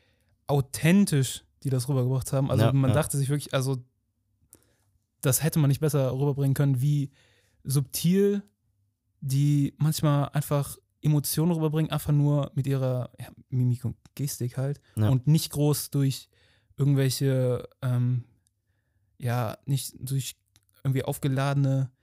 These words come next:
Speaker 1: Dialoge oder einfach nur, wie, wie heißt das nochmal, ähm, Exposition Dumping oder so, einfach nur um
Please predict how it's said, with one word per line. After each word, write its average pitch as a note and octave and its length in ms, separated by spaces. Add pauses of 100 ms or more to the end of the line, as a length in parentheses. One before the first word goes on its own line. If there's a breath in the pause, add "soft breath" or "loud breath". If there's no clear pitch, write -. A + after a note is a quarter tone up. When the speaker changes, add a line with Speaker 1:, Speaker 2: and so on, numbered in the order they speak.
(340)
Speaker 1:
Dialoge D3+ 720 (440)
oder C3+ 460
einfach C#3+ 260
nur, C#3+ 560 (220)
wie, C3 520
wie C#3 120
heißt C3+ 140
das C3+ 80
nochmal, C3 360 (720)
ähm, C3 200
Exposition D3 600
Dumping D#3+ 400
oder D#3 220
so, D#3+ 260
einfach D3 220
nur D3 200
um D3 260